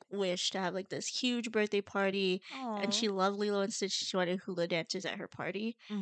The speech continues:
Speaker 1: and they
Speaker 2: Mm-hmm.
Speaker 1: had it at this, like, crazy freaking, we have pictures of it too. We had it, they were, it was at this crazy, like, event, and she only wanted, like, I think only us little girls went, like, she just wanted, like, kids, like, like,
Speaker 2: Aw.
Speaker 1: kids, like, like Lilo and Stitch.
Speaker 2: Yeah.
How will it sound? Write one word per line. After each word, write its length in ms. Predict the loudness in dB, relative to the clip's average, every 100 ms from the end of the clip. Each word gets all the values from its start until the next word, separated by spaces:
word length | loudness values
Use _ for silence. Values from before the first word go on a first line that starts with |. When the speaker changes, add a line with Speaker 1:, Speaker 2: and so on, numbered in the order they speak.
| -2 -2
Speaker 1:
and 100 | -2
they 60 |
Speaker 2:
Mm-hmm. 0 |
Speaker 1:
had 160 | 0 -2
it 60 | -2
at 140 | -4
this, 180 | -4 -4
like, 180 | -6 -8
crazy 760 | -18 -4 0 0 -2 0 -2
freaking, 420 | -2 -4 0 2 2
we 80 | 2
have 140 | 2
pictures 400 | 0 0 2 2
of 80 | 0
it 120 | 0
too. 220 | 0 0 -2 -12 _ _ -2
We 80 |
had 180 | 2 0
it, 80 | -2
they 220 | 2 4
were, 100 | 4 2
it 60 |
was 120 | -2 0
at 80 |
this 140 | -2 -4
crazy, 520 | -4 2 2 4 4
like, 160 | 4 2
event, 400 | 2 4 4 2
and 160 | -2 2
she 180 | 2 2
only 280 | 2 2 4
wanted, 360 | 6 6 4
like, 200 | 4 0 -8 -20 -20 2
I 100 | 2
think 200 | 4 2
only 260 | 2 4 4
us 180 | 4 4
little 240 | 4 4 4
girls 280 | 2 2
went, 300 | 2 0 0
like, 140 | -4 -4
she 180 | -2 0
just 160 | 2
wanted, 220 | 2 2 2
like, 140 | 0 -4 -2
kids, 400 | 0 0 -2 0
like, 240 | 0 0 -14 -20 -10 2
like, 140 | 2
Speaker 2:
Aw. 60 | 4
Speaker 1:
kids, 580 | 4 4 4 -2 -8 -2
like, 220 | -2 -4 _ _
like 240 | 0 0
Lilo 380 | 0 0 4 4
and 140 | 2 -2
Stitch. 500 | -4 -4 -4 -6 -4
Speaker 2:
Yeah. 300 | -6 -4